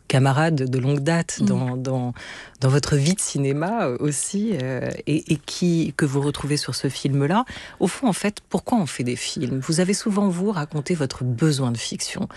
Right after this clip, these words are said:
Speaker 1: comme
Speaker 2: Ouais.
Speaker 1: spectatrice, parce que vous êtes aussi une grande cinéphile, et comme réalisatrice. Pourquoi vous faites un film ?
Speaker 2: Oh, je crois parce qu'on peut pas faire autrement. C'est un peu bêta de, de vous répondre ça, mais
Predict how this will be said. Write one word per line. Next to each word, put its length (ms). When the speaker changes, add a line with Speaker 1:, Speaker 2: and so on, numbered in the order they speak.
Speaker 1:
comme 120
Speaker 2:
Ouais. 40
Speaker 1:
spectatrice, 640
parce 140
que 80
vous 80
êtes 140
aussi 200
une 80
grande 300
cinéphile, 640
et 80
comme 220
réalisatrice. 800
Pourquoi 380
vous 100
faites 260
un 120
film ? 360
Speaker 2:
Oh, 100
je 140
crois 200
parce 200
qu'on 140
peut 140
pas 140
faire 240
autrement. 460
C'est 160
un 80
peu 140
bêta 400
de, 160
de 140
vous 160
répondre 480
ça, 240
mais 260